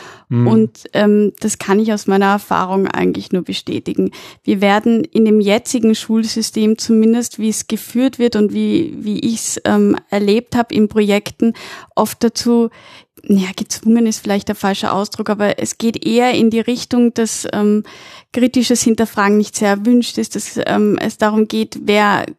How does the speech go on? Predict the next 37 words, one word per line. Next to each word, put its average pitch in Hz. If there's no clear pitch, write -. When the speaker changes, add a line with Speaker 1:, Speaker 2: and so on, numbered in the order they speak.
Speaker 2:
gute 254
Tests 254
abliefert, 233
welche 233
Ergebnisse 233
ziehen. 226
Also 220
Speaker 1:
Das 107
ist 113
ja 127
auch 117
die 123
Diskussion 120
in 120
Österreich 120
um 113
die 120
Noten. 120
Ja. 123
Jetzt 117
wurden 123
irgendwie 127
in 123
manchen, 127
äh, 127
für 135
manche 120
Altersstufen 127
Noten 139
abgeschafft 131
und, 127
und 131
so 135
Bewertungen, 131
also 120
so, 120
so 117